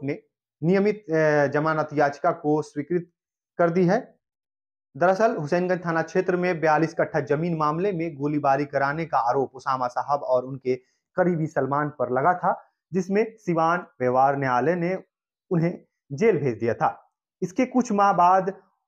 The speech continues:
उन्हें कोर्ट ने जमानत दे दी थी, लेकिन मोतिहारी में केस लंबित होने के कारण वह सिवान जेल से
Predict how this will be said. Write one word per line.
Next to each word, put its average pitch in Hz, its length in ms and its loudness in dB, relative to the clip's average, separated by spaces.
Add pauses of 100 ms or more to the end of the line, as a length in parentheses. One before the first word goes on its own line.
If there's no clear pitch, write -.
(120)
उन्हें 196 360 2
कोर्ट 214 500 2
ने 196 120 0
जमानत 151 460 0
दे 139 180 2
दी 175 140 0
थी, 190 220 -6
लेकिन 147 380 -2 (220)
मोतिहारी 190 520 2
में 185 180 0
केस 175 420 0
लंबित 160 500 2
होने 160 180 0
के 117 120 -8
कारण 131 420 0
वह 131 240 0
सिवान 139 460 -4
जेल 139 220 0
से 135 360 -4